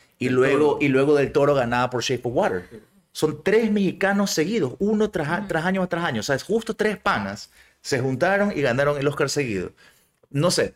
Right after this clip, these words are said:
Speaker 1: o sea, son muy talentosos, pero yo, yo, yo no creo en las
Speaker 2: Te pone a,
Speaker 1: coincidencias.
Speaker 2: te pone a pensar, claro.
Speaker 1: O sea, para mí que sí es como una negociación de guerra.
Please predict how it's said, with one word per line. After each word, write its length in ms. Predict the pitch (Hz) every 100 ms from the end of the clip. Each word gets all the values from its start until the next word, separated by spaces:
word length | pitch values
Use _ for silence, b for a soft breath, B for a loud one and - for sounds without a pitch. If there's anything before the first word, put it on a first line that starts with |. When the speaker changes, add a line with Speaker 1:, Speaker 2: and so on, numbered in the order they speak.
| _
Speaker 1:
o 80 | 110
sea, 100 | 120
son 220 | - 196
muy 140 | 202 233
talentosos, 520 | 226 196 214 135 117
pero 140 | 127
yo, 200 | 127 160
yo, 300 | 139 151 151
yo 140 | - 147
no 300 | 147 127 -
creo 240 | - 123
en 60 | 120
las 80 | 113
Speaker 2:
Te 60 |
pone 80 | 131
a, 20 |
Speaker 1:
coincidencias. 400 | 120 156 147 131
Speaker 2:
te 40 | -
pone 100 | 139
a 40 |
pensar, 360 | 135 110 123 101
claro. 180 | 104 95
Speaker 1:
O 40 | 120
sea, 220 | - 226 -
para 200 | 170 170
mí 160 | 233
que 140 | 233 233
sí 160 | 220
es 120 | 226
como 340 | 226 233 214 180
una 200 | 175 190
negociación 460 | 196 175 - 165
de 100 | 165 147
guerra. 380 | 175 87 92